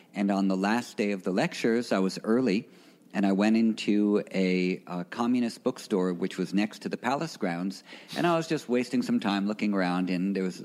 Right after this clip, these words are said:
the old man who owned the store said, "What are you doing in India?" as we were asked all the time. And I said, "I came to India to try to learn some yoga." And he said, "There's a great master here in Mysore. Um, have you,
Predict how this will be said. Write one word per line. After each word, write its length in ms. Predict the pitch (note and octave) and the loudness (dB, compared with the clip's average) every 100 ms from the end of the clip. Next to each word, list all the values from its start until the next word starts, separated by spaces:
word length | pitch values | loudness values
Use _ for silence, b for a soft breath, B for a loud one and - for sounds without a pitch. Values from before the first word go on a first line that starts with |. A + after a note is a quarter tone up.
| - | -6
the 100 | G2+ | -2
old 220 | G2+ G#2+ | 2 2
man 200 | G#2+ G#2+ | 2 2
who 160 | G#2 G2 | 2 2
owned 220 | G2 G2 | 4 2
the 220 | F#2+ F2+ B B B - | 0 -2 B B B -18
store 320 | - C#3 E3 | -2 2 2
said, 300 | - G#2+ F#2+ | 2 0 0
"What 160 | - F2 | -2 0
are 40 | |
you 80 | F#2+ | 2
doing 260 | G#2 A2 B2 | 2 4 4
in 80 | C3 | 4
India?" 420 | G2+ G2 A#2 - - - | 4 4 2 -2 -10 -6
as 300 | F3+ F3 - - - - | -4 -4 -6 -20 -20 -2
we 120 | F#2+ | 2
were 140 | F#2 | 2
asked 300 | E2+ F#2 F2+ | 2 -2 -2
all 100 | F2+ | -4
the 80 | F#2 | -4
time. 360 | - F2+ F2 G2+ B B B B | -6 -6 -6 -8 B B B B
And 100 | - | -6
I 40 | F2 | -4
said, 240 | - F2+ | -2 0
"I 120 | F2 E2+ | 0 -4
came 260 | - F#2 | -2 -2
to 60 | G2 | 0
India 300 | F2+ G2+ G#2 | 0 0 0
to 60 | G#2+ | -2
try 220 | - G2 | -2 -2
to 80 | G#2+ | 0
learn 220 | G#2 A2 | -2 -2
some 200 | G#2+ A2+ | -2 0
yoga." 360 | G#2+ E2 E2+ F#2 B B B B | 2 0 0 -6 B B B B
And 100 | - | -4
he 60 | F#2 | -4
said, 220 | - F#2+ | -2 -2
"There's 180 | F#2 F2 | -2 -4
a 40 | |
great 260 | F2+ A2 G#2+ | -2 0 0
master 380 | A2 A2+ A2+ A2 | 0 -2 -2 -4
here 200 | G#2 G#2+ | -2 0
in 100 | G2+ | 0
Mysore. 580 | A#2 F3 - G2+ A#2 - | 0 0 0 0 0 -2
Um, 340 | F#2 F2+ G2 | -4 -2 -2
have 200 | F2 G#2 G#2+ | -2 -2 2
you, 280 | G#2 G#2+ | 2 0